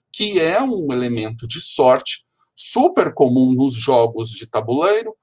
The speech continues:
nos jogos digitais e nos programas de T V. Eu tô falando justamente do Roda Roda Jequiti, eu tô falando lá da roleta aqui do PlayStation,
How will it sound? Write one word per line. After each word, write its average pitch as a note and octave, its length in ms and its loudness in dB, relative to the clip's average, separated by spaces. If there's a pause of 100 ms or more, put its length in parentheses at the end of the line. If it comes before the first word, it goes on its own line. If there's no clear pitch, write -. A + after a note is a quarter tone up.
(200)
nos C3+ 220 0
jogos A#2+ 540 0
digitais E3 680 -2
e G#3 60 -4
nos F#3+ 200 -4
programas E3 640 -2
de E3+ 140 -6
T G#3 220 -2
V. A#2 340 -6
Eu F#2+ 100 -12
tô A2+ 140 -8
falando C#3+ 420 -2
justamente D3 680 -4
do D#3 80 -6
Roda C3+ 340 0
Roda B2 320 0
Jequiti, A#2 680 -4 (320)
eu D#3 120 0
tô E3 140 -2
falando B2+ 460 2
lá A#2 180 4
da A#2+ 140 2
roleta B2+ 640 4
aqui A#2+ 260 -12 (100)
do B2 140 -6
PlayStation, B2 920 -2